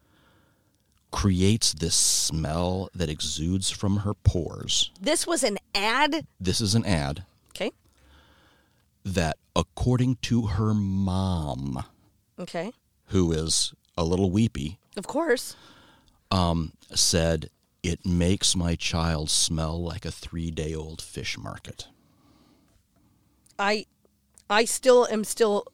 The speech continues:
Speaker 2: hung up on the fact that this was an ad. What
Speaker 1: Oh.
Speaker 2: was it an ad for?
Speaker 1: Uh, vodka, but we'll get to that in a second.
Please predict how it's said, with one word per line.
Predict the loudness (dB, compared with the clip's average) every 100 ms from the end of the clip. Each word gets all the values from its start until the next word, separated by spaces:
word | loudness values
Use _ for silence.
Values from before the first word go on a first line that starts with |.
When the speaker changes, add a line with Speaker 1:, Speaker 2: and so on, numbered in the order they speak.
| -14
Speaker 2:
hung | 0 4 4
up | 4 2
on | 0
the | 0
fact | 2 0 0
that | -4
this | -4 -4
was | -8
an | -8 -8
ad. | -6 -6 -10 -14 -20 _ 4
What | 6 6 0 0
Speaker 1:
Oh. | 2 8
Speaker 2:
was | 6 6 4
it | 6
an | 4 4 4
ad | 8 8 6 2 -8
for? | -20 -2 2 4 8
Speaker 1:
Uh, | 8 8
vodka, | 8 8 8 6
but | 4
we'll | 6 6
get | 6 6
to | 6
that | 6
in | 4
a |
second. | 4 6 4 0